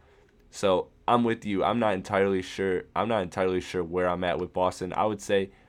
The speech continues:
I'm slightly more confident, but, you know, honestly, I, I still think I would have to pull through with the Wizards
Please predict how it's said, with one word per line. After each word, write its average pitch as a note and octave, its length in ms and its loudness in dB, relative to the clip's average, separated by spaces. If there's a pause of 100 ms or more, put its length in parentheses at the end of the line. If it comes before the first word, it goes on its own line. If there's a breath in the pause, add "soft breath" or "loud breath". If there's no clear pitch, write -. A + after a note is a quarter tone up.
(160 loud breath)
I'm E2+ 140 -4
slightly F#2+ 480 0
more G#2+ 260 0
confident, A2 600 0
but, E2+ 280 0 (640 soft breath)
you G#2+ 140 -2
know, F#2 160 0 (260)
honestly, G#2+ 640 0 (100)
I, F#2+ 220 2
I F#2+ 140 0
still G#2+ 320 -4
think G#2 220 -4
I G2 100 2
would F#2 120 0
have G2+ 260 0
to - 100 -6
pull F#2+ 260 -2
through F#2 280 -2
with F2+ 120 -4
the D#2+ 80 -6
Wizards G2+ 680 -4